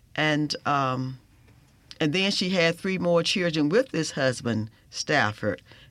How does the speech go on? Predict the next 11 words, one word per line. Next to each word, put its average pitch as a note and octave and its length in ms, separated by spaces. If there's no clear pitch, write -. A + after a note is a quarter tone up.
Ethel, F3 480
Jay, D#3 520
and C3 160
Violet. C#3 600
And D3 240
then D#3+ 580
she E3 200
took F3+ 300
in B3+ 300
a, D3+ 320
uh, B2+ 400